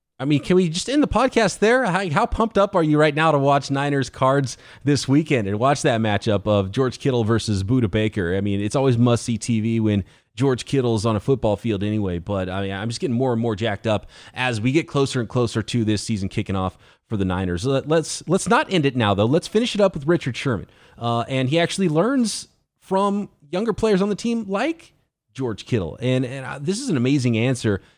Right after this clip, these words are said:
when Sherman was asked about what he can learn from other players, specifically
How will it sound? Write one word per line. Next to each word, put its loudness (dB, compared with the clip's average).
when -2
Sherman 0
was -2
asked 0
about -2
what -4
he -8
can -6
learn -4
from -4
other -2
players, -2
specifically -8